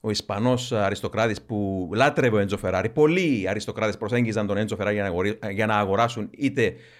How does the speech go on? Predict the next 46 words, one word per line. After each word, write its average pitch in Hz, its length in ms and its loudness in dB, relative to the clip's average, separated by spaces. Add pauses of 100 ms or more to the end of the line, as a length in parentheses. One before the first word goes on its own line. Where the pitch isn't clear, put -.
ε, 98 160 -4
τα 107 120 0
αγωνιστικά 110 420 0
του 120 60 2
αυτοκίνητα 120 520 0
και 123 240 -4
αργότερα 101 400 0
τα 92 100 0
αυτοκίνητα 101 360 -2
παραγωγής 90 460 0
του, 101 180 -4 (220)
αλλά 123 180 0
κάποιους 175 340 2
από 143 80 2
αυτούς, 127 220 -2
έτσι, 143 220 0
τους 113 100 -4
έβαλε 135 200 4
στο 120 140 0
μάτι. 123 280 4
Ο 101 140 4
Πορτάκο 123 680 2 (160)
είχε, 123 520 -2
ήταν 143 280 -2
ο 127 40 2
πρώτος 170 320 0
Ισπανός 123 920 0
αστέρας 127 500 0
της - 140 -10
Φόρμουλα 101 240 -2
ένα, 104 100 0
τερμάρισε 113 320 0
δεύτερος 131 480 0
στο - 160 -8 (100)
Silverstone 117 400 0
το 98 60 -4
πενήντα 98 280 0
έξι, 123 220 0
μιας 95 160 -6
και - 80 -6
μιλάμε 95 240 0
για 87 140 0
Silverstone, 92 440 -4 (420)
και 160 220 2 (120)
δεν 190 360 2
φορούσε, 202 680 4